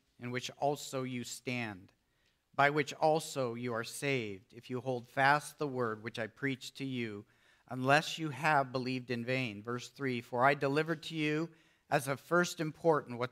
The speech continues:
I also received, that Christ died for our sins according to the Scriptures, that he was buried, that he was raised on the third day according to the Scriptures, and that he appeared to Cephas, then to the twelve.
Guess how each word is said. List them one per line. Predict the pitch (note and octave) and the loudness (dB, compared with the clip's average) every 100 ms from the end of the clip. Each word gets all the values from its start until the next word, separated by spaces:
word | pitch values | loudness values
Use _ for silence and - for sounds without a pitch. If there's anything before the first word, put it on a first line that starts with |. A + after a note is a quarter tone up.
| - | -4
I | C#3+ C#3+ | 4 6
also | D#3 D#3 - | 6 4 -2
received, | C#3+ B2 - - G#2+ F2+ _ _ _ _ _ _ _ | -4 -4 -6 -8 -10 -12 _ _ _ _ _ _ _
that | C3+ | -6
Christ | - E3 F3 E3+ | 6 8 8 6
died | D3+ D3 D#3+ | 6 6 6
for | E3 D3+ | 4 4
our | D3 | 4
sins | - F3+ D#3+ C3+ B2 | 2 0 0 0 -4
according | A#2+ C#3 C3+ C#3+ C3+ | -4 -2 0 -2 -4
to | |
the | D3 C#3 | -6 -8
Scriptures, | - C3+ - - F#2+ - - _ _ _ _ _ | -6 -8 -8 -12 -14 -14 -20 _ _ _ _ _
that | A#2+ | -4
he | B2 | -2
was | B2 A#2+ | -2 -4
buried, | A#2+ B2+ C#3 D3+ E3 _ _ _ _ | 0 2 2 -2 -6 _ _ _ _
that | B2 | -4
he | B2 | -2
was | B2 A2 | -2 -2
raised | B2+ D3 D#3 D3+ | 2 4 2 0
on | C#3 C#3 | 0 0
the | |
third | C3 C#3+ D3 C#3 | -2 0 0 2
day | C3+ | 2
according | C3 - D3 D3 D3 D3 | 0 -2 -2 0 -2 -4
to | C3+ | -6
the | C#3+ | -8
Scriptures, | - A#2 - B2 A#2+ A#2+ - _ _ _ _ _ B2 | -4 -6 -6 -8 -8 -10 -20 _ _ _ _ _ -6
and | C#3 | -2
that | C#3 | 0
he | C#3+ | 0
appeared | C3+ D#3 E3+ | 0 -2 -2
to | D#3+ | -2
Cephas, | D#3+ - F#3 - A2 - - - _ _ _ | -6 -2 -2 -2 -6 -6 -14 -16 _ _ _
then | B2 C3 | -4 -4
to | C#3 | -6
the | C#3+ | -8
twelve. | - D3+ B2+ G2+ | 0 6 6 4